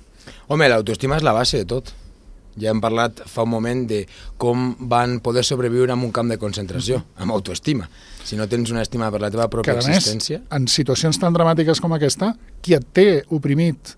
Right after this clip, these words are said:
Speaker 2: i qui et té engarjolat i qui et té assenyalat, el que vol precisament és lo contrari de lo que tu estàs dient, és que
Speaker 1: Bueno,
Speaker 2: perdis
Speaker 1: és,
Speaker 2: absolutament l'autoestima,
Speaker 1: és una aniquilació
Speaker 2: que
Speaker 1: total.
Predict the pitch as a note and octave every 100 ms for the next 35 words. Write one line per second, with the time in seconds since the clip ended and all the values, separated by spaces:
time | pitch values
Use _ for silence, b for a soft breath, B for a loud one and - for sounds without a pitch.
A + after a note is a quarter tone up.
0 | _ - C3+ - B2+ D#3+ F3 F3 C#3+ D3
1 | D#3+ D3+ C#3 A#2+ A#2+ - D#3 D#3 D3 C3
2 | b b b C3+ C3+ C#3+ C#3+ D#3 F3+ D3+
3 | D3+ F3 E3+ D#3 F#3+ - - - - -
4 | - D#3+ C#3+ D3+ C#3 D#3 F#3 G3+ D#3 D#3+
5 | E3+ D3 F#3+ G3 - E3 - B2+ - F#3
6 | F#3+ G#3 F3 F3 E3+ F3+ F#3+ F#3+ E3 E3+
7 | D#3+ C3+ A#2+ A2 G2+ D#3+